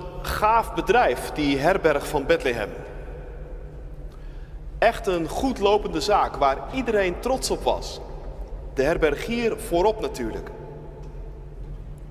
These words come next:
Al jarenlang was zijn herberg de belangrijkste plek van ontmoeting in het stadje. Je kon er altijd terecht voor een goed gesprek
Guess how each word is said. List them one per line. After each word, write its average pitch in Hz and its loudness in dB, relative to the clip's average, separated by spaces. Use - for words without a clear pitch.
Al 127 2
jarenlang 156 4
was - 4
zijn 151 4
herberg 165 4
de 151 0
belangrijkste 180 2
plek 208 2
van 170 0
ontmoeting 165 2
in 151 2
het 139 0
stadje. 208 2
Je 139 -2
kon 190 6
er - 4
altijd 240 4
terecht 208 4
voor 160 4
een 156 4
goed 170 -4
gesprek 185 0